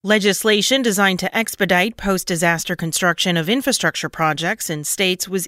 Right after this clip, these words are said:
easily passed by the U S House of Representatives earlier this month. The Hazard Eligibility and Local Projects Act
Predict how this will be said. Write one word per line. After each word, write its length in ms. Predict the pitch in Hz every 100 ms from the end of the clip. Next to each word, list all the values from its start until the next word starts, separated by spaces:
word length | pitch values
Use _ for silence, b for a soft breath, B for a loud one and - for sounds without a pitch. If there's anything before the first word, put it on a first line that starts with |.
| -
easily 380 | 254 285 311
passed 500 | 285 214 156 165 -
by 120 | - 185
the 100 | 185
U 200 | 214 202
S 140 | 185
House 240 | 175 156
of 80 | 170
Representatives 760 | 151 139 156 196 214 160 180 185
earlier 380 | 151 151 160
this 260 | 156 151 -
month. 460 | 175 180 160 - - _ -
The 120 | 202
Hazard 420 | 220 220 196 185 -
Eligibility 680 | 214 208 170 196 196 185 180
and 100 | 170
Local 300 | 185 190 160
Projects 560 | - 208 196 180 165
Act 260 | 180 165 165